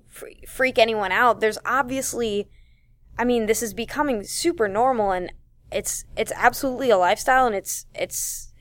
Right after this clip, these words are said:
it's what's happening. It's absolutely normal, but there are, you know, <laughs>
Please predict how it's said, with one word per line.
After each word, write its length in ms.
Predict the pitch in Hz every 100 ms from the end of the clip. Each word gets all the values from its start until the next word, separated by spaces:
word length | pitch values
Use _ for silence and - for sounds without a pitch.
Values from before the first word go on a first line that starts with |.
| -
it's 220 | 196 - 190
what's 240 | - 208 208
happening. 480 | 185 - 277 208 175
It's 160 | 185 -
absolutely 420 | 208 226 254 233
normal, 280 | 226 247 233
but 160 | 202 - - - - - - -
there 380 | 208 233 262 -
are, 400 | 247 262 240 226
you 100 | 220
know, 400 | 208 185 180 - - -
<laughs> 220 | 202